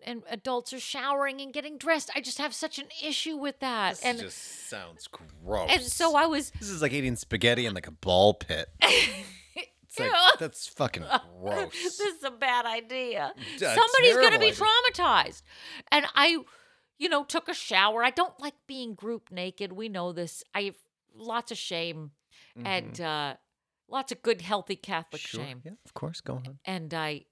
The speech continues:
Speaker 1: I took a shower and I'm in my little section, and I always find the section that, like, nobody is
Speaker 2: Like a
Speaker 1: there.
Speaker 2: crawl space, yeah.
Speaker 1: Exactly. I'm, I am underneath the stairs. I am the
Speaker 2: Mm-hmm.
Speaker 1: Harry Potter of the
Speaker 2: Yeah.
Speaker 1: gym.
Speaker 2: Hello?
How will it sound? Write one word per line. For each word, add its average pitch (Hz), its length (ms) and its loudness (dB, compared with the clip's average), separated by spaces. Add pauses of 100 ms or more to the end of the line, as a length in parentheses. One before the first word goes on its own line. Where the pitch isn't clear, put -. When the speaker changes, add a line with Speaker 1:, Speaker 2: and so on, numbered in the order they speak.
(180)
Speaker 1:
I 175 40 -12
took - 200 -12
a 175 40 -14
shower 170 440 -4
and 143 160 -8
I'm 143 140 -10
in 233 140 -6
my 220 180 0
little 190 240 -8
section, - 580 -8
and 156 140 -6
I 180 80 4
always 339 260 2
find 269 300 -2
the 220 60 -8
section 214 420 -8
that, 170 180 -8
like, 165 180 -6
nobody 185 680 -4
is 151 220 -8 (360)
Speaker 2:
Like 107 120 -2
a - 20 0
Speaker 1:
there. 151 180 0
Speaker 2:
crawl 107 180 2
space, - 380 -12
yeah. - 80 -4
Speaker 1:
Exactly. 381 800 4
I'm, 254 260 6 (140)
I 208 80 4
am 208 160 -2
underneath 196 540 -6
the 226 80 -6
stairs. 160 400 -4
I 170 100 -6
am 160 100 -6
the 156 80 -6
Speaker 2:
Mm-hmm. 160 80 -8
Speaker 1:
Harry 156 280 -8
Potter 143 420 -8
of 123 80 -16
the 139 120 -14
Speaker 2:
Yeah. 143 200 -10
Speaker 1:
gym. - 140 -20 (200)
Speaker 2:
Hello? 143 540 -10